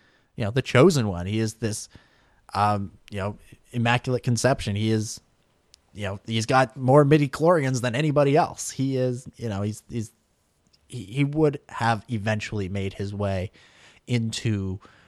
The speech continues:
uh, galactic affairs and eventually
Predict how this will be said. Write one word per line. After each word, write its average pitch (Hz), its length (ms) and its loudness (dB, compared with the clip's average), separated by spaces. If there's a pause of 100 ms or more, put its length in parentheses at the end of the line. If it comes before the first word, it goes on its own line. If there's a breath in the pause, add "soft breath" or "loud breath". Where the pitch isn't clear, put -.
(200 soft breath)
uh, 98 180 0
galactic 107 600 -2
affairs 101 680 -4
and 95 420 -6 (420)
eventually 110 680 0